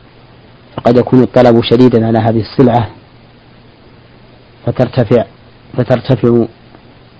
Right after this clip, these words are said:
أقيامها، وقد يكون ضعي-، ضعيفا فتنخفض.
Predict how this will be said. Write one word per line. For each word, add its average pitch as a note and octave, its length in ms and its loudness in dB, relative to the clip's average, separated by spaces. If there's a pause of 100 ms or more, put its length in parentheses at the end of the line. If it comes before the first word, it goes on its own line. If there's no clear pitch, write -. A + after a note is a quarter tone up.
(460)
أقيامها، A2+ 500 0 (1700)
وقد B2 280 0
يكون A#2+ 380 2 (160)
ضعي-، A#2+ 340 -2
ضعيفا B2+ 520 4 (840)
فتنخفض. A#2+ 520 -2